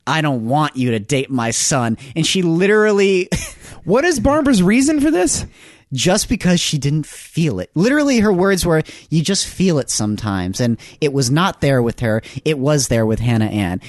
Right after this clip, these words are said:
Speaker 1: And then Chris is like, "What is he gonna have to do to make this work?" And her words were, "He's going to have to succeed to fail." <laughs>
Speaker 2: Wow.
Speaker 1: What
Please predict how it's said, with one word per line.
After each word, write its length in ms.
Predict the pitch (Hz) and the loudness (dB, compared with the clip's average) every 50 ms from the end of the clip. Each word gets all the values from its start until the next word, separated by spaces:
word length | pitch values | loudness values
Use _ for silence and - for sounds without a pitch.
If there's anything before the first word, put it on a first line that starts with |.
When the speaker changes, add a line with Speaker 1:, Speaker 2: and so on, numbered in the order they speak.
| 131 131 - | -12 -8 -4
Speaker 1:
And 140 | 139 147 151 | -2 0 0
then 120 | 147 143 143 | 2 0 0
Chris 220 | - 170 160 - | 0 0 0 0
is 120 | 170 135 151 | 0 0 2
like, 100 | 147 135 | 0 2
"What 140 | 127 156 202 | 2 2 2
is 100 | 240 220 214 | 2 2 0
he 80 | 247 | 0
gonna 200 | 202 226 220 208 | 0 0 2 2
have 260 | 185 180 190 190 180 - | 2 2 2 2 0 -2
to 100 | - 170 | -4 -4
do 460 | 151 127 170 202 214 190 156 139 135 - - - - | -2 2 2 4 4 4 4 4 2 -2 -6 -10 -4
to 80 | - 165 | -2 0
make 200 | 151 147 139 127 | 2 2 2 2
this 160 | - 156 - | 0 -2 0
work?" 340 | - 139 190 214 151 113 - - - - 135 - | 0 2 2 2 2 0 -2 -8 -16 -12 -6 0
And 140 | 143 170 | 0 2
her 160 | 156 143 175 156 | 2 2 2 0
words 340 | 147 165 185 196 185 147 | 2 2 2 2 0 0
were, 300 | 143 147 147 143 143 139 - - - - - - | 0 0 2 2 2 0 -2 -6 -14 -20 -12 -4
"He's 180 | - 160 156 - | -2 -2 0 0
going 280 | - 160 151 160 180 160 | 2 2 2 2 2 2
to 60 | 156 | 2
have 180 | 151 160 147 - | 0 0 0 0
to 100 | - 156 | 0 0
succeed 520 | - - 190 - - - - 120 120 127 123 | 0 0 -2 -2 -2 -2 -2 -2 -2 -2 0
to 80 | 160 156 | -2 -2
fail." 680 | - - - 196 233 175 143 120 - - - - - - | -2 0 0 2 2 2 0 0 -2 -4 -8 -10 -14 -20
<laughs> 40 | - - _ _ _ _ _ _ _ _ _ _ _ _ _ _ _ _ _ - - - 107 104 104 104 | -20 -20 _ _ _ _ _ _ _ _ _ _ _ _ _ _ _ _ _ -18 -16 -14 -12 -10 -10 -8
Speaker 2:
Wow. 680 | 98 90 87 92 90 90 90 87 - 92 95 - - - - - - - - - _ _ _ _ - - - - 339 359 339 - - - | -8 -8 -8 -8 -8 -8 -8 -8 -10 -10 -12 -12 -14 -16 -16 -16 -18 -18 -20 -20 _ _ _ _ -20 -16 -8 -4 -2 -2 -2 -2 -4 -4
Speaker 1:
What 300 | 139 175 226 262 262 | -2 0 0 0 -2